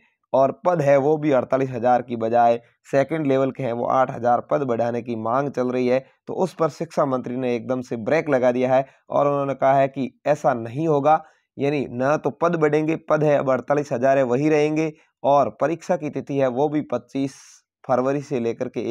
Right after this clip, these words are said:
एक मार्च तक होने वाली है, वह तय रहेगी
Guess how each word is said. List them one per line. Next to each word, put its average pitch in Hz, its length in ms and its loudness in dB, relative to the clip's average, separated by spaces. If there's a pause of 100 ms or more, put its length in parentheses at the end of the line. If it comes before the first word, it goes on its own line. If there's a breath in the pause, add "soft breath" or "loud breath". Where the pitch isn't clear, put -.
एक - 140 -8
मार्च 120 340 -2
तक 123 100 -6
होने 117 200 -6
वाली 127 240 -2
है, 135 140 -2 (300 soft breath)
वह 143 340 2 (400 soft breath)
तय 185 200 4
रहेगी 135 440 -2